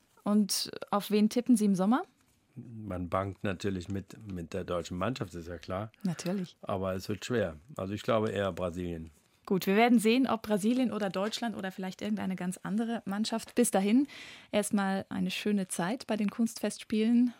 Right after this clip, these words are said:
Speaker 1: Genießen Sie es und vielen Dank für den Besuch in Klassik à la carte, Ingo
Speaker 2: Ich bedanke
Speaker 1: Metzmacher.
Speaker 2: mich bei Ihnen. Vielen Dank.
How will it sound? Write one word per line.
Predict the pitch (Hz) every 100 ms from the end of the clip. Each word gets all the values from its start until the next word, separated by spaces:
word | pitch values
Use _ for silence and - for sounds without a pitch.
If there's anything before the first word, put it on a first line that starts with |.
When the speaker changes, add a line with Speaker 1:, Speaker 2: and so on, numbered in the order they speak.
| _ -
Speaker 1:
Genießen | 196 220 - 247
Sie | 247
es | 247
und | 214
vielen | - 202
Dank | 180 196 - - -
für | - 196
den | 190
Besuch | 175 180
in | 180
Klassik | - 170 - -
à | 156
la | 160
carte, | - 202 - -
Ingo |
Speaker 2:
Ich | -
bedanke | 165 -
Speaker 1:
Metzmacher. | 110 101
Speaker 2:
mich | 95
bei | 80 101
Ihnen. | 101 92
Vielen | 82 104
Dank. | 95